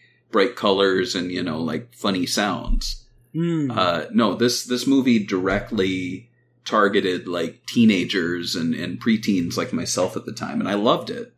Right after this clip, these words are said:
Speaker 1: So, shut up.
Speaker 2: So, before we, well, I mean, I already have all my notes. We're already done. I just wanted to ask you one question before we start reading the comments and we close it up. I just wanted to say
Speaker 1: Uh-oh.
Speaker 2: here, like, what other video game O V As have you seen in the past?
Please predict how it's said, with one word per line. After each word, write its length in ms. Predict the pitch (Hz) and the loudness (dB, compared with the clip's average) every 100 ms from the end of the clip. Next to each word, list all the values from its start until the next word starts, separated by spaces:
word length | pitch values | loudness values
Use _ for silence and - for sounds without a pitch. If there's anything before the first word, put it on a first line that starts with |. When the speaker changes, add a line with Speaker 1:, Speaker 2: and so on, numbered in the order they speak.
| - - | -20 -10
Speaker 1:
So, 520 | - 90 80 82 - - | -2 0 0 -2 -8 -10
shut 360 | - - 165 | -8 -4 -2
up. 320 | 107 - - _ _ _ _ | -2 -4 -10 _ _ _ _
Speaker 2:
So, 560 | - - 233 208 - - - - - - | -10 -4 -2 -2 -4 -12 -8 -8 -8 -6
before 440 | 190 - 220 240 | -6 0 0 2
we, 460 | 226 220 196 170 117 | -2 -2 -2 -4 -4
well, 120 | 170 | 0
I 40 | |
mean, 160 | 202 196 | 0 2
I 100 | 196 | 2
already 180 | 226 214 | 2 4
have 160 | 202 | 2
all 100 | 180 | 2
my 120 | 170 151 | -2 0
notes. 260 | 160 156 | 0 0
We're 140 | 156 170 | 0 0
already 180 | 160 | 0
done. 340 | 143 127 147 139 | -2 -2 0 0
I 80 | 156 | -2
just 140 | 190 | -2
wanted 160 | 202 190 | 0 0
to 60 | |
ask 200 | 175 170 | 0 -2
you 60 | 165 | -4
one 140 | 160 165 | -4 -2
question 320 | 170 160 160 | -4 -4 -6
before 240 | 143 156 | -6 -2
we 100 | 151 | 0
start 220 | 143 156 147 | 0 0 0
reading 200 | 151 139 | -2 -2
the 160 | 123 - | -6 -8
comments 500 | - 143 160 175 165 | -6 -4 -2 -4 -4
and 160 | 147 131 | -4 -4
we 80 | 123 | -4
close 300 | - 143 139 | -2 -2 0
it 80 | |
up. 200 | 143 170 - | 0 -2 -2
I 80 | 151 | -4
just 100 | 165 | -2
wanted 160 | 196 | -2
to 60 | 170 | -2
say 200 | - 175 | -2 -2
Speaker 1:
Uh-oh. 60 | 147 | -4
Speaker 2:
here, 380 | - 185 180 170 | -4 -2 0 -2
like, 300 | 156 139 139 | 0 -2 -4
what 360 | 139 160 196 - | -4 0 0 0
other 280 | 170 180 180 | -2 0 0
video 440 | 131 156 160 170 | 0 -2 0 -2
game 340 | 151 160 160 143 | 0 0 0 0
O 160 | 147 | 0
V 500 | 143 151 135 143 156 | 0 0 0 0 0
As 200 | 151 139 | -4 -6
have 260 | 123 147 143 | -6 -6 -6
you 200 | 147 160 | -6 -6
seen 260 | - 180 170 | -2 -2 0
in 80 | |
the 80 | 143 | -2
past? 640 | 139 139 139 170 185 - | -4 -6 -4 -4 -8 -14